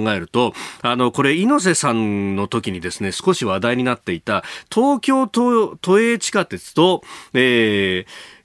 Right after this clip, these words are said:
東京メトロを一緒にするという案もあったりなんかもするんですが、えー、えー、これをやるとですね、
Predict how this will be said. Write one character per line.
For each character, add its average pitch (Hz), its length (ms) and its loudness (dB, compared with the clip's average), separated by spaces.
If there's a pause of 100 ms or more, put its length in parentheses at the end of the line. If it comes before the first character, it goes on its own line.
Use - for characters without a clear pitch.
(240)
東 190 220 4
京 214 200 2
メ 214 120 2
ト 151 160 2
ロ 110 120 2
を - 100 -4
一 165 160 0
緒 - 260 0
に 277 140 2
す - 120 -2
る 240 140 0
と 131 160 0
い 101 80 0
う 95 120 -2
案 104 180 0
も 87 160 -6
あ 107 60 0
っ - 100 -14
た 117 120 -8
り 92 60 -8
な 85 140 -8
ん 95 40 -8
か 85 120 -8
も - 80 -12
す - 140 -8
る 123 100 2
ん 110 40 -2
で 95 80 -8
す - 140 -10
が、 110 220 -2 (260)
え 123 60 2
ー、 110 160 0 (240)
え 98 220 -8
ー、 - 40 -12
こ 107 200 -6
れ 143 60 2
を 180 120 0
や 170 100 0
る 170 100 -6
と 165 120 -2
で 127 100 -6
す - 160 -12
ね、 80 160 -10